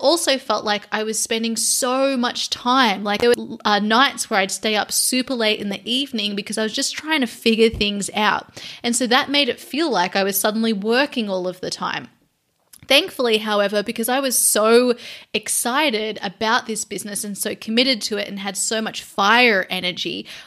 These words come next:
I enjoyed it, right? So I enjoyed working on my business, and then it became hard to stop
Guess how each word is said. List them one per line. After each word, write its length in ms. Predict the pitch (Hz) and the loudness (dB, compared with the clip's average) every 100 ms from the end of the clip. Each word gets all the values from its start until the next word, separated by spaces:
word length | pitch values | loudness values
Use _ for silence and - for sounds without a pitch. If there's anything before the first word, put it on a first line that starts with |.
| - | -8
I 440 | 208 214 214 208 - _ 220 | 0 2 2 0 -4 _ -4
enjoyed 560 | 220 180 208 196 190 | -4 0 2 4 2
it, 200 | 165 - | 0 -6
right? 360 | 180 180 214 - | -2 2 2 0
So 160 | 208 | -2
I 100 | 185 | 0
enjoyed 680 | 190 202 196 - 208 208 208 | -2 -2 -6 -2 2 4 2
working 400 | 190 185 - 190 | 2 0 -2 -10
on 80 | 180 | -8
my 120 | 180 | -8
business, 480 | 175 214 247 262 233 | -4 -2 0 -2 -2
and 140 | 202 | -2
then 160 | 220 233 | 0 0
it 100 | 233 | 0
became 320 | 240 220 196 | -4 -4 -6
hard 400 | 190 202 196 185 | -4 0 0 0
to 100 | 175 | -4
stop 580 | - - 302 220 - | -2 2 4 4 4